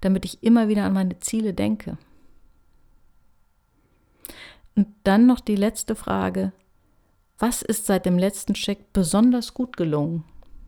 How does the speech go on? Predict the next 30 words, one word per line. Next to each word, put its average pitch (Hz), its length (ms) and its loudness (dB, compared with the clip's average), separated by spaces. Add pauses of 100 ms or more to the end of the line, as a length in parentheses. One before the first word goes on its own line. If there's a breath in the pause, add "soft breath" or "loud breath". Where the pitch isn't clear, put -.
(1300 loud breath)
Manchmal 240 300 8
stößt - 360 2
man 202 180 6
beim 180 160 6
Nachdenken 185 560 2 (300)
über 190 160 0
diese 180 240 -4
Frage 175 500 -2
auch 180 220 -2
auf - 240 -6
et-, - 480 -10
auf - 260 -8
Hemmnisse. 202 680 6 (520 loud breath)
Und 185 120 0
es - 200 -6
wird 180 160 -2
irgendwie 175 260 -2
deutlich, 190 640 0 (160)
ah, 202 420 -2 (100)
da 214 320 0
ist - 160 -6
eine 220 120 4
Blockade. 196 800 -4 (540)
So, - 120 -8
das 202 160 -2
kann 208 120 4
eine - 180 2
äußere 247 340 4
Blockade 185 500 0
sein, 190 380 0